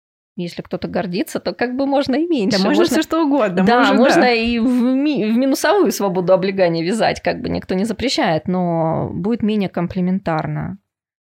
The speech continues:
Speaker 1: Плюс ко всему, э, нельзя делать сильно маленькую пройму.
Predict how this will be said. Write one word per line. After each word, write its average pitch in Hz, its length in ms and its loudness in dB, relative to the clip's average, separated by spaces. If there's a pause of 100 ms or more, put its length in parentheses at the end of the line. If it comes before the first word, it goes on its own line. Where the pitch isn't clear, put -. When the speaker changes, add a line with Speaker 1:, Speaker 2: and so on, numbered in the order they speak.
(260)
Speaker 1:
Плюс 233 460 -2 (480)
ко 185 80 -6
всему, 160 440 -6 (760)
э, 170 760 -6
нельзя 175 580 -2
делать 185 300 -4
сильно 190 220 -2
маленькую 180 380 -2
пройму. 175 640 -4